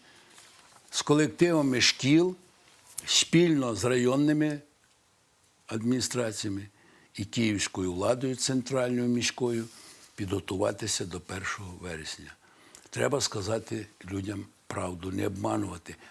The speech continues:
Нема грошей. Сьогодні двісті мільйонів заборгованість перед медициною Києва,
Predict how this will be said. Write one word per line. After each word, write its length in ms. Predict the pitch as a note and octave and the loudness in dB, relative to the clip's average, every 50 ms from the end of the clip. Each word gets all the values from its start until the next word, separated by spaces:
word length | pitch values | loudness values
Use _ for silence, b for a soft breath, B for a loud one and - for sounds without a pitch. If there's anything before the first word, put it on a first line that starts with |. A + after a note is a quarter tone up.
| B B | B B
Нема 340 | G#2+ A#2 C3 C3+ D3 D3+ C#3 | -2 0 2 4 4 2 2
грошей. 460 | A2 A2 G#2+ G2 F2+ - - G2+ F#2+ | 0 -2 -4 -2 -2 -4 -4 -4 -2
Сьогодні 580 | - - C3+ B2+ C3+ F3 F3+ C#3 C3+ C#3 A#2 - B B B B B B B B B | 0 4 4 6 6 6 4 4 2 0 0 0 B B B B B B B B B
двісті 680 | A#2+ G#2+ G2+ A2+ C#3 E3+ G3+ G#3 - - - - F3 F3+ | -12 -4 0 4 6 6 6 6 6 4 4 4 4 6
мільйонів 720 | E3+ E3 D3+ D3 D#3 F3+ G3+ A3 G#3+ E3 C#3 B2 A2 F2+ F2+ - _ - | 6 6 6 6 6 6 6 6 4 4 2 2 0 -4 -8 -12 _ -2
заборгованість 920 | A#2 A#2 D3 D3 C3 D3+ C#3+ D3 C3 D3+ E3+ E3+ E3+ E3+ E3 D3 - - | 2 4 4 4 4 4 4 4 4 4 4 4 4 4 4 2 2 2
перед 240 | - D#3 D3 C3 B2 | 2 2 2 4 2
медициною 720 | C3 C#3 C3+ A2+ B2+ A#2 - - D#3 C#3+ C#3+ C#3+ C#3 B2+ | 2 2 2 2 0 0 2 2 4 4 4 2 2 0
Києва, 400 | G#2+ - B2 A2+ G2+ F#2 F2+ F2 | -2 -2 -2 -2 -2 -2 -6 -10